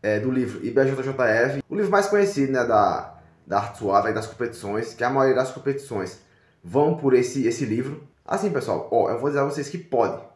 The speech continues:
pode usar a faixa pra estrangular o oponente, mas é muito difícil acontecer, só se o cara, o campeonato que o cara lutar não tiver a, a inspeção. Por quê? Porque a faixa que você amarra na cintura,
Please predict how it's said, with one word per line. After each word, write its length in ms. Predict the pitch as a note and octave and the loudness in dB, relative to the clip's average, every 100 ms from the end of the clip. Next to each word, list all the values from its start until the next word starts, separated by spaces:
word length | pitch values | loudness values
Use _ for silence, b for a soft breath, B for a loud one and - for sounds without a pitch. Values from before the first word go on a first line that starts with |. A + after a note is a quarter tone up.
| _ _ | _ _
pode 540 | A#2+ B2+ C3+ B2 - A2 | -2 0 0 -2 -6 -8
usar 220 | A#2+ A#2+ | 0 0
a 40 | |
faixa 300 | - G#2+ - | 2 0 0
pra 80 | A2 | -4
estrangular 360 | A2 A#2 G#2+ G#2+ | -6 -4 -2 -2
o 100 | A2 | -2
oponente, 440 | C#3+ B2 F2+ - b b b | -2 -2 -4 -8 b b b
mas 360 | A#2+ D3+ D#3 - - | 0 0 0 -6 -4
é 80 | C3+ | 0
muito 180 | E3 F#3 | 0 0
difícil 260 | F3+ D#3 | -4 -6
acontecer, 680 | C#3+ C#3+ E3 C#3+ A2 F#2 - b b | -6 -6 -6 -4 -4 -4 -12 b b
só 520 | - - B2+ C#3 - - | -16 -2 2 2 0 -6
se 160 | D#3 | -6
o 40 | D#3 | 0
cara, 640 | B2+ A#2+ B2+ A#2+ - - - | 4 4 4 4 2 -4 -16
o 60 | A2 | -10
campeonato 320 | C3 B2+ B2 | -6 0 0
que 40 | - | 0
o 20 | |
cara 140 | B2+ A#2+ | -2 0
lutar 260 | A#2+ A2+ | 0 2
não 100 | C3 | 2
tiver 280 | C3+ C3+ B2+ | 0 0 4
a, 320 | B2 A#2+ G2+ | 6 6 4
a 60 | A#2+ | 0
inspeção. 640 | - C3+ C#3 C#3+ G#2+ - B B B B - | -2 -4 -2 0 0 -4 B B B B -14
Por 160 | D3 | -8
quê? 440 | - C3 G2 - - | -2 0 0 -4 -18
Porque 160 | - D#3 | 0 4
a 140 | D#3 | 4
faixa 320 | - C3 C3+ | 6 6 6
que 60 | C3 | 2
você 200 | A#2+ C3 | -4 0
amarra 280 | A#2 A2 A2 | 0 0 -2
na 100 | A2 | -6
cintura, 500 | A2 B2+ C#3 E2 | -6 -2 -2 -2